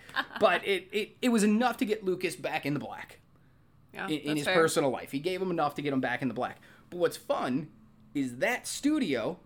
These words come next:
Speaker 2: guess what studio that went on to be?
Speaker 1: What studio?
Speaker 2: Pixar.
Speaker 1: Seriously?
Speaker 2: Yeah. George Lucas originally owned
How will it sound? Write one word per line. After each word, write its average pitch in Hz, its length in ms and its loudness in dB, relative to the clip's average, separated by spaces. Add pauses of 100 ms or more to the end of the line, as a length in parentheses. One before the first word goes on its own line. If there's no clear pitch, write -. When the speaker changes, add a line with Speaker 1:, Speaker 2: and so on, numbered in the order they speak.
(120)
Speaker 2:
guess 214 180 2
what 208 100 -6
studio 165 340 0
that 123 120 0
went 127 120 0
on 120 100 0
to 113 60 -4
be? - 180 -14 (340)
Speaker 1:
What 190 200 -8
studio? 170 460 -12 (160)
Speaker 2:
Pixar. - 420 -4 (320)
Speaker 1:
Seriously? 254 480 -2 (160)
Speaker 2:
Yeah. - 220 -2 (360)
George 202 420 6
Lucas 208 640 2 (300)
originally 196 800 0
owned 208 440 0